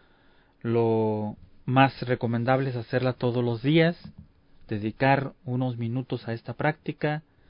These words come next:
Podemos empezar con unos diez minutos diarios, luego ir aumentando a unos quince minutos, y así vamos aumentando, eh, con la finalidad de ir dedicando un momento a la introversión,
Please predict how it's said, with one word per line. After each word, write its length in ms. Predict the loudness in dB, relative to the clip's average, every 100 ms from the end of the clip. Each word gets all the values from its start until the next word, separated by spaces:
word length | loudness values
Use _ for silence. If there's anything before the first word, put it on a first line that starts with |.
| -18 0
Podemos 340 | 4 6 4
empezar 420 | 0 -2 -2 -2
con 180 | -2 -4
unos 180 | -4 -2
diez 180 | -2 -2
minutos 440 | -4 -6 -6 -2
diarios, 600 | 2 2 0 -4 -6 -12 _ _ -20 -20 -16 2
luego 240 | 6 8
ir 80 | 8
aumentando 680 | 6 2 -2 0 0 0 -2
a 80 | -2
unos 320 | -4 -6 -10 -6
quince 400 | -2 -2 -2 -2
minutos, 680 | 0 0 0 -2 -2 -4 -14 -6
y 140 | -4
así 180 | 0 2
vamos 340 | 2 2 -4
aumentando, 680 | -6 -6 -4 -2 -2 -2 -4 -8 -20 -20 -20 -20 -20 -20 -20 -20 -8 -2
eh, 160 | 0
con 200 | 6 8
la 120 | 8 4
finalidad 640 | 0 0 0 0 0 -2 -12 -20 -6
de 520 | 0 4 6 4 -2 _ 2
ir 380 | 4 4 2 -10 _ -20 -18 0
dedicando 580 | 2 4 6 4 4
un 80 | 2
momento 680 | 0 -2 -2 -4 -6 -6 -6
a 140 | -4 -2
la 100 | -2
introversión, 1000 | -2 -4 -2 -2 -4 -4 -2 -2 -6